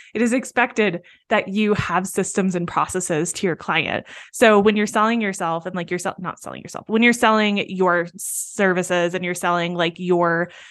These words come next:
wedding, um, services, like, I really want you to think about, like, selling the story and storytelling. So when you're sitting at that consultation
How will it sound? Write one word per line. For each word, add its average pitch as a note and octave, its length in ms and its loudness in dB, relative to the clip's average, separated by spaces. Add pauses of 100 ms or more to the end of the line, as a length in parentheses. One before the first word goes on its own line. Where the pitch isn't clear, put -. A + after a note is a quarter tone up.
(100)
wedding, G3+ 600 2
um, E3+ 480 -4
services, F#3 520 0
like, F3+ 200 0
I F#3+ 60 2
really G#3 280 4
want G3 180 0
you F#3+ 60 -2
to F#3 80 -2
think F#3+ 160 -4
about, F#3 160 0
like, E3+ 160 -4
selling F3+ 460 0
the F3+ 100 -2
story F3 480 0
and F3+ 140 -4
storytelling. F3 720 -2 (420)
So G3 360 8
when G#3+ 180 4
you're G3+ 100 2
sitting C4 260 2
at A#3 60 0
that D#3+ 140 -4
consultation F3+ 720 -4